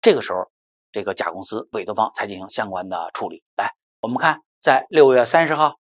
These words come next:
一下就到六月底了啊，乙公司要和甲公司进行算账，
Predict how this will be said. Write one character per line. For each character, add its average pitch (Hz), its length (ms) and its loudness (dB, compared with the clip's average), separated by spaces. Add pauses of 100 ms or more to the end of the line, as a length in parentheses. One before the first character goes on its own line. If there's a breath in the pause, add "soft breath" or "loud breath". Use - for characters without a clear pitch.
一 143 180 -8
下 226 160 8
就 180 100 6
到 147 220 8
六 151 140 4
月 123 100 6
底 107 180 -6
了 98 200 0
啊， 113 200 6 (440)
乙 120 140 -8
公 151 160 0
司 156 320 -2
要 117 180 6
和 107 180 0
甲 - 200 -2
公 98 100 -10
司 110 160 -8
进 98 160 -12
行 90 240 -6
算 98 220 -4
账， 110 180 -4